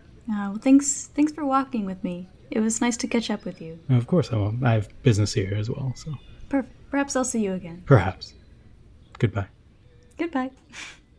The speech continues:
Speaker 1: I walk into the castle area and I head to the room that I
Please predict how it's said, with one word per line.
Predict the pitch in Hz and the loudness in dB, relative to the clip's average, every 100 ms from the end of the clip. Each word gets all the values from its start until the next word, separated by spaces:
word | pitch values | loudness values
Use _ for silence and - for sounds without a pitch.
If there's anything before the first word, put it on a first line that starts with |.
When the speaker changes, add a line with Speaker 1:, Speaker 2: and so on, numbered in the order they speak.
| _ _ _ _ _ _ _ _ _ _ _ - | _ _ _ _ _ _ _ _ _ _ _ -12
Speaker 1:
I | - 226 226 233 226 226 - | -4 -2 0 2 2 0 -2
walk | 208 208 247 254 - - _ _ - | -4 0 0 0 -14 -18 _ _ -4
into | 220 220 - 233 214 196 196 202 220 | 0 0 0 -2 -2 -2 -6 -8 -10
the | 196 | -10
castle | - 254 262 240 233 240 233 _ _ _ _ - | -6 -6 -6 -6 -6 -8 -12 _ _ _ _ -8
area | 226 214 214 214 214 208 - | -4 0 0 -2 -4 -6 -10
and | - 190 185 185 185 190 - - | -8 -8 -6 -6 -6 -8 -10 -12
I | 190 185 185 185 185 202 _ _ _ _ _ _ _ _ | -10 -8 -8 -10 -10 -14 _ _ _ _ _ _ _ _
head | - 262 220 | 2 2 2
to | - 254 247 240 | -2 -2 0 -2
the | 214 | -4
room | 220 233 240 233 233 | -2 0 0 0 0
that | 202 | -2
I | 196 196 196 196 196 | -4 -6 -6 -8 -10